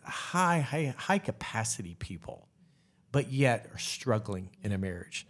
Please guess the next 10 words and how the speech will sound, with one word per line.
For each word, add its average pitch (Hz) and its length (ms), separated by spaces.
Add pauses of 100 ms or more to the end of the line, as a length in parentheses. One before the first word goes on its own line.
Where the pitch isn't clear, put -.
(120)
struggling 123 640
with 104 160
a 101 40
teenage 101 500
son 104 180
or 92 80
daughter, 90 380 (340)
struggling 135 760
in 107 520
just - 480